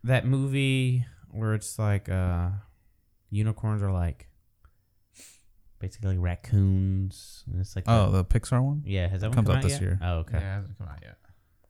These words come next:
Speaker 2: Toy Story four and How to Train Your Dragon, Hidden World.
Speaker 3: Cinematography.
Speaker 2: Ooh, cinematography is a big one.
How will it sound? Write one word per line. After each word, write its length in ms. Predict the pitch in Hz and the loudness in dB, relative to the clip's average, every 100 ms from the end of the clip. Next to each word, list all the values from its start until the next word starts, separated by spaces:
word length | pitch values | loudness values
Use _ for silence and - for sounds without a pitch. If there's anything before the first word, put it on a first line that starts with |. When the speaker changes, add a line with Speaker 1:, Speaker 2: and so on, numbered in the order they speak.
| _ _ _ - - | _ _ _ -18 -8
Speaker 2:
Toy 160 | - 101 | -2 0
Story 280 | - 90 | 2 0
four 680 | 85 - 85 82 82 82 90 - | 0 -2 0 2 0 0 -2 -4
and 140 | 95 | -6
How 80 | 87 | -4
to 80 | 85 | -6
Train 220 | - 80 | -6 -6
Your 80 | 82 | -4
Dragon, 440 | - 85 82 80 - | -6 -6 -6 -6 -8
Hidden 160 | - - | -10 -8
World. 420 | - - - - - - - - - - - _ _ | -8 -6 -8 -10 -20 -20 -20 -20 -20 -20 -20 _ _
Speaker 3:
Cinematography. 880 | - - 175 202 185 107 160 180 180 | -16 -2 0 4 4 8 10 10 8
Speaker 2:
Ooh, 140 | 147 | 6
cinematography 340 | 123 127 120 - | 6 6 6 4
is 120 | 101 | 4
a 40 | |
big 320 | 87 110 127 101 | 8 10 10 8
one. 240 | 80 | 0